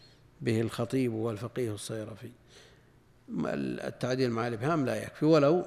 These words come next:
نص على توثيقه، ولو كان ممن لا يروي إلا عن ثقة، ولو قال: "جميع أشياخي ثقات"،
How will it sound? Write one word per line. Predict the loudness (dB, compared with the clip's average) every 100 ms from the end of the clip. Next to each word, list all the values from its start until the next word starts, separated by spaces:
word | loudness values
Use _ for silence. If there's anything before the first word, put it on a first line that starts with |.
| -2
نص | -2 -2 -6
على | -4 -4 -4
توثيقه، | -4 -4 -4 -4 -4 -4 0
ولو | 6 8 8
كان | 6 4 4
ممن | 4 4 2 0
لا | 0
يروي | 0 0 -2
إلا | -4 -4
عن | -6
ثقة، | -2 -2 -2 -4 -6 -18 -20 -2
ولو | 6 8 8
قال: | 8 6 8
"جميع | 8 8 6 4
أشياخي | -2 -2 -2 -2 -6
ثقات"، | -6 -8 -8 -8 -10